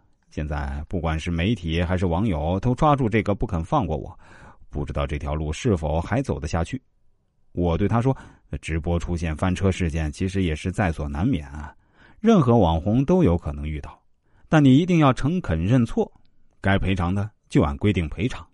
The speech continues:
这样才能挽救这场公关危机。这条路还是可以走下去的，千万不要灰心丧气，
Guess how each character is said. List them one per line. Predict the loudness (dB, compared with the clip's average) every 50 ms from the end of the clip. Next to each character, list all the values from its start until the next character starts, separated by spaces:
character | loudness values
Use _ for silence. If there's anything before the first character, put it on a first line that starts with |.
| _ _ _ _ _ _ _
这 | -2 -2 0
样 | 0 0 -2 -4 -6 -8 -10
才 | -6 -2 2
能 | 2 2 2
挽 | 2 2 0 0 0
救 | 2 2 2
这 | 2 0
场 | 0 -2 -6 -4
公 | -4 -2 -2 0
关 | 2 2 2 2 4
危 | 2 2
机。 | 2 0 -4 -6 _ _ _ _ _ _ _ _ _ _ _ _ _ _ _ _ _ _ -2
这 | 0 4
条 | 6 6 6
路 | 6 6 6 6 6
还 | 4 4 0
是 | -2
可 | 0 0 2
以 | 2 2
走 | 0 -2 -8
下 | -8 -12
去 | -12 -12 -12
的， | -14 -14 -18 _ _ -20 _ _ _ _
千 | -2 0 2
万 | 2 2 2
不 | 2 2
要 | 2 2
灰 | 2 0 0 0
心 | 0 -2 -2 -2
丧 | -2 -2 -4
气， | -4 -6 -10